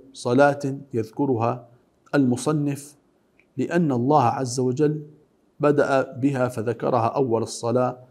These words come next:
أو أول الصلوات عندما قال:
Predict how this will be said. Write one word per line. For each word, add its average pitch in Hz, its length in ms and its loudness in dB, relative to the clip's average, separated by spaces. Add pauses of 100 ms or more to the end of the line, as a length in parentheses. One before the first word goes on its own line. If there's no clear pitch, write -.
(280)
أو 123 220 2
أول 123 240 0
الصلوات 123 680 2 (320)
عندما 120 400 -2
قال: 120 360 -2